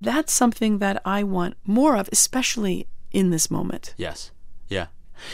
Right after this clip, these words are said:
Speaker 2: Did writing a book that seems to speak so much to feminism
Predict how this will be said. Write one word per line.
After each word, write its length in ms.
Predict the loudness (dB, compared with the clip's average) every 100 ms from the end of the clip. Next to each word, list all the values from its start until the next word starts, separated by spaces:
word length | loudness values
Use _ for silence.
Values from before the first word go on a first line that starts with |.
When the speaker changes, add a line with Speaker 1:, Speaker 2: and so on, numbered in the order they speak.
| -8 -6 -6 -2
Speaker 2:
Did 540 | 4 6 6 4 2 0 -6 -10
writing 500 | -6 2 4 6 4
a 80 | 2
book 480 | 2 0 0 0 -6 -8 -2
that 180 | -2 0
seems 460 | 0 2 2 0 0
to 120 | 0
speak 440 | -2 0 -2 -2
so 160 | -2 0
much 340 | 0 0 -2
to 120 | -4
feminism 840 | -4 -2 -2 -2 -4 -4 -6 -6